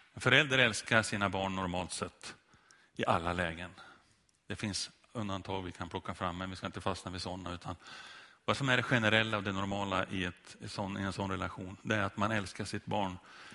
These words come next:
och kommer inte att överge sitt barn eller säga att "du är, gäll-, du är inte bra för mig längre, liksom. Du kan gå på eget håll",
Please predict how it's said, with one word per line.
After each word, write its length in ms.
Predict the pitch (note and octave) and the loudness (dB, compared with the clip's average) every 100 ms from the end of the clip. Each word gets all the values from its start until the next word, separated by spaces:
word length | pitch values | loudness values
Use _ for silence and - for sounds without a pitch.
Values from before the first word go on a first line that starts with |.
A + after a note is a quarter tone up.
| - - | -18 -20
och 360 | - - - | -20 -12 -8
kommer 360 | - C3+ D3 C#3 | 4 6 6 4
inte 500 | G2 F#2+ - G2+ G#2+ | 4 2 2 2 2
att 120 | - | 2
överge 380 | A#2 G#2 G2 G#2 | 2 2 0 0
sitt 260 | - - | -4 -4
barn 300 | G2+ G2+ G2 - | -2 0 -2 -2
eller 380 | G#2 F#2+ F#2+ F2 - - - _ - _ _ - _ | -2 2 2 0 -6 -20 -20 _ -20 _ _ -20 _
säga 360 | - A2 G2+ F#2+ | 4 6 6 4
att 140 | - | 0
"du 300 | A2 A2 G#2 | -2 0 2
är, 200 | G#2+ G#2 - - | 0 -4 -8 -10
gäll-, 400 | A#2+ A#2 A2+ A#2 | -2 0 2 0
du 100 | A#2 | -4
är 40 | A2+ | -4
inte 160 | G2+ | -4
bra 200 | A2 A2+ | 0 0
för 120 | - | 0
mig 160 | G2 F#2 | -2 0
längre, 280 | F#2 F2+ F2 | -2 -4 -6
liksom. 260 | F2+ - | -6 -6
Du 120 | F#2+ G#2+ | -6 -4
kan 180 | G2+ | -2
gå 240 | G2+ G2+ G2+ - | -2 -4 -6 -10
på 100 | - | -2
eget 280 | G2 G2 F#2 | 0 0 -4
håll", 300 | G2 F#2 F#2 | -4 -6 -10